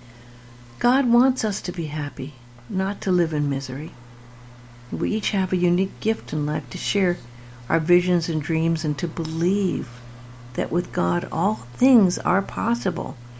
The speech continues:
You have to believe in your heart of hearts that this is true, and you have to have a little faith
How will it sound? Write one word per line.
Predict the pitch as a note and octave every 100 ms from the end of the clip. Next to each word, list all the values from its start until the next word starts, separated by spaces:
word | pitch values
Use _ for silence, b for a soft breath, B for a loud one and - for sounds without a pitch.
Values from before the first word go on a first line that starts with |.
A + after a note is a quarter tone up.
| B B B -
You | G3 E3+
have | B3 B3+ -
to | B3
believe | G3+ E3+ E3 F#3 G3+ G3+
in | E3 E3
your | D#3 D#3
heart | - F3+ F#3+
of | F#3+
hearts | - F3 F3
that | F3 -
this | - -
is | D#3 -
true, | - G#3+ G3+
and | D#3+
you | E3+
have | A3+ A#3+
to | -
have | A3+ A3 G#3 B B B B - -
a | F#3
little | F#3 A#3 D4
faith | - B3 A#3+ - -